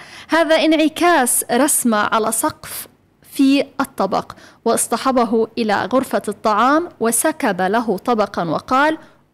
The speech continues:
"انظر جيدًا، أيوجد أفعى؟" قال الفلاح: "لا." عندها وضع الفيلسوف الطبق تحت الرسمة التي في السقف مباشرة، وانعكست صورة الأفعى فيه، ثم قال: "الأفعى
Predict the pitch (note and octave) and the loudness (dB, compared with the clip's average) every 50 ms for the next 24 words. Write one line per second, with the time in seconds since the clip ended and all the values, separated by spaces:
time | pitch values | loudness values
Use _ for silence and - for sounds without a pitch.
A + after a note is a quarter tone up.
0 | - F4 F#4 E4+ D4 A#3+ A#3+ A3+ G#3+ G#3 G3+ G3 B3 C4+ C4 C4 C4 A#3 G#3 A#3+ | -2 0 2 4 4 4 4 4 2 0 0 0 2 2 4 2 2 2 2 2
1 | B3+ C#4 D4 E4 - - _ _ - A#3 A3 A3 C4 C4+ C4 B3 A3+ G3+ F3 F#3 | 4 4 2 0 -2 -8 _ _ -2 0 0 2 2 0 0 0 0 -2 -4 -6
2 | - - G3+ - - A3 G3+ A3+ B3+ D#4+ - - - _ _ _ _ _ - - | -8 -10 -10 -6 -4 -2 0 0 -2 -2 -6 -12 -20 _ _ _ _ _ -4 -2
3 | D4+ C4 G#3+ F#3+ - - F#3+ F#3 F3+ G3 A3+ C4+ D4 - - - - B3+ G3+ - | 0 0 0 -2 -4 -6 -6 -4 -2 -2 -2 -2 -4 -6 -10 -8 -6 -4 -4 -4
4 | - - - - - _ - - - - C#4+ G4 A4 F4 D4+ D#4+ D#4+ E4 E4+ C4 | -6 -10 -16 -20 -20 _ -20 -16 -6 -4 -2 0 0 0 0 2 4 2 2 2
5 | - B3 C#4+ D#4+ C4+ D4+ C#4+ C4+ C4 A#3+ - - A#3+ A3+ A3 G3+ A#3 - D4 C4 | 0 0 0 0 2 2 2 2 2 0 -2 -2 -2 0 0 0 0 -2 -2 -2
6 | - A3+ - - C4+ C4 B3 - - - - - - - - - C4 A#3+ A3+ G#3+ | -2 -4 0 0 0 2 0 -2 -2 -4 -4 -4 -4 -6 -2 0 0 2 2 2
7 | A#3 C#4 - - - A#3+ A#3+ A#3 A#3+ - - A3 A3+ A3+ A3+ - A#3 A3+ A3+ - | 2 2 0 0 2 2 4 4 2 2 0 -2 -4 -4 -4 -4 -4 -4 -4 -6
8 | - - A#3+ A#3 A#3 - - - - - - - C4+ C4 - - - - - - | -4 -2 -2 -2 -2 -4 -6 -6 -6 -4 -4 -4 -4 -6 -6 -12 -14 -14 -14 -14
9 | - - - _ A3+ A3+ A3+ G#3 - F3+ E3+ F3 - - G3 F#3+ - - - - | -18 -20 -6 _ 2 2 2 2 2 -2 -2 -2 -4 -4 -4 -4 -4 -6 -8 -14
10 | - - - _ - A#3 A#3 A#3+ B3+ D#4+ - - C#4+ - - A3 A3 - - - | -20 -20 -10 _ -2 0 0 0 0 -2 -2 -4 -4 -2 -2 -2 -2 -4 -6 -4
11 | C#4+ D4+ C#4 C#4 C4 - - - - C4 - - C4 A#3+ A#3+ B3 B3 A#3+ - - | -2 0 0 -2 -2 -2 -4 -4 -4 -6 -4 -2 0 0 0 0 -2 -4 -8 -10
12 | G3+ F3+ A3+ G3+ - _ _ _ - A3 G#3+ - - - - A3+ A#3 C4 C#4+ D4+ | -8 -8 -8 -10 -14 _ _ _ -2 -2 -2 -2 -4 -2 -2 0 2 2 0 -2
13 | D4 - - - - - - C4+ - - A#3 A#3 G#3 D4 G4 - - E4+ C4 A#3 | -6 -12 -20 -20 -20 -18 -18 -8 -4 0 0 2 2 2 0 0 0 0 0 2
14 | A#3 B3 B3+ C4+ - | 2 2 2 0 -2